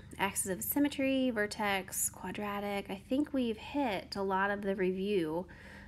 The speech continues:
Um, if you didn't write the stuff down, I would, and maybe in a better way than I did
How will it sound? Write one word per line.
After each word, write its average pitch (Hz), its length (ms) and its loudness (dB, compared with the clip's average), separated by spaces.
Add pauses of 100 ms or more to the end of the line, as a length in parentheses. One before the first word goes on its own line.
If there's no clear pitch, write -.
(120)
Um, 180 500 4
if 196 100 -2
you 214 80 0
didn't 247 180 0
write 226 160 -2
the 214 60 -10
stuff 208 200 -4
down, 269 460 4
I 214 100 -2
would, 214 580 0
and 202 120 0
maybe 202 260 2
in 190 60 4
a 180 40 2
better 170 500 2
way 165 280 2
than 160 140 -2
I 147 180 -2
did 120 340 -6